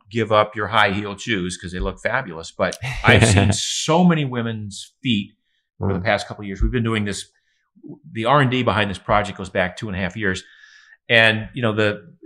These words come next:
Speaker 1: trying to cram your toes into a narrow stiletto heel,
Speaker 2: Mm-hmm.
Speaker 1: and then, and then by being up on the heel for great long periods of time, it shortens up the calf muscle so the
Speaker 2: <sighs>
Speaker 1: calf doesn't have to lengthen.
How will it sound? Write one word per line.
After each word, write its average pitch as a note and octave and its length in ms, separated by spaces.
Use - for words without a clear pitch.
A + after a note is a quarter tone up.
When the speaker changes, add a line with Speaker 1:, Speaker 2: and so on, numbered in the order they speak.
Speaker 1:
trying D3+ 160
to D3+ 60
cram C#3 500
your A2 120
toes B2 420
into G#2 200
a G2+ 40
narrow G#2+ 600
stiletto G#2+ 640
heel, G#2+ 520
Speaker 2:
Mm-hmm. G#2 200
Speaker 1:
and G2+ 120
then, G#2 320
and A2+ 140
then G#2 260
by G2+ 180
being A2 280
up A2+ 120
on G#2+ 100
the G2+ 60
heel A2+ 520
for G#2 360
great G#2+ 260
long A2+ 300
periods A2 220
of - 60
time, A#2+ 340
it A2+ 140
shortens A#2+ 580
up A2 180
the - 60
calf A2 400
muscle G#2+ 460
so - 180
the F#2 120
Speaker 2:
<sighs> - 40
Speaker 1:
calf G#2+ 280
doesn't G2+ 240
have G#2 200
to G#2+ 60
lengthen. G2+ 640